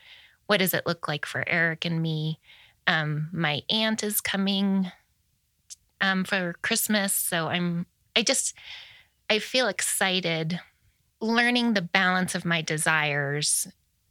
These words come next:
of wanting to see my extended family and enjoying that time with them while trying to find the balance of what is it gonna look like now with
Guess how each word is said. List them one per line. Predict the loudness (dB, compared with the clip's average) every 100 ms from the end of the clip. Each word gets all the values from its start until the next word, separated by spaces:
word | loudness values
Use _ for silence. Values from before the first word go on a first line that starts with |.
| _ _ _ -2
of | -2 0
wanting | 2 2 2 0
to | -2
see | 0 0 0
my | 0 -2
extended | -2 -4 -4 -4 -4
family | -4 -2 -4 -4 -4
and | -2
enjoying | -2 0 0 0 0
that | -2 -2
time | -2 -2 -2
with | -4 -6 -6
them | -4 -4 -8 -10 -18 -20 -20 _ _ -2
while | 0
trying | 2 0 0
to |
find | 0 0 0
the |
balance | 0 0 2 -2 0
of | -2 -2
what | 0 0 0 -2
is | 0
it | 0
gonna | 0 0 0
look | -4 -4
like | -6 -4 -2
now | 0 0 -2 -6 -10 _ _ -6
with | -4 -4 -8 -20